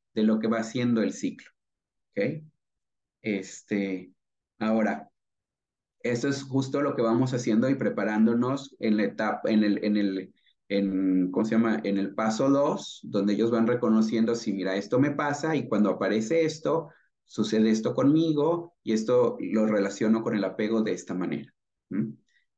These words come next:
Ahora, cuando entramos al paso tres, ¿mm? ¿ok? Este, ahora sí, ya no ensamblamos pedacitos, ¿mm?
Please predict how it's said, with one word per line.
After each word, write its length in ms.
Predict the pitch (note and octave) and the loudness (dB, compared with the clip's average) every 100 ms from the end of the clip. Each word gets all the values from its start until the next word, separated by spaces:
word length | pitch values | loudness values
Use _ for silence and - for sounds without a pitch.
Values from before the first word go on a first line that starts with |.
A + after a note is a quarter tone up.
| _ _ - | _ _ -4
Ahora, 320 | G#2+ G#2 F#2 - | -2 0 -4 -2
cuando 360 | A2+ A2 A2 A#2 | 2 6 6 6
entramos 960 | A#2 A#2+ C3+ D3 B2+ B2 C3 - - _ _ - | 4 2 0 0 0 0 -4 -12 -20 _ _ -8
al 440 | G#2+ G2 F#2+ - - | -4 -2 -4 -8 -10
paso 420 | - A2 A2 B2 - | -4 -2 0 0 2
tres, 520 | B2 - - - _ - | 0 -2 -8 -20 _ -6
¿mm? 200 | - - - _ _ _ _ - | -4 -4 -8 _ _ _ _ -10
¿ok? 100 | F2 F#2 - - _ _ _ _ _ | -6 -4 -6 -10 _ _ _ _ _
Este, 720 | F2+ F#2+ - - F#2 F#2 F2 - | -4 -4 -6 -6 -2 0 0 -2
ahora 280 | G2+ G2+ | 0 0
sí, 320 | - F#2 - _ _ _ | -2 -6 -8 _ _ _
ya 140 | G2+ A2+ | 0 2
no 120 | A#2 | 2
ensamblamos 760 | B2 A#2 A#2 A2+ A#2 A2+ A2+ A2 | 0 0 0 2 2 4 2 0
pedacitos, 760 | A#2 A2 A2 C3+ C3 - - _ _ _ _ - | -2 -2 0 -4 -6 -16 -20 _ _ _ _ -6
¿mm? 240 | G#3+ | -6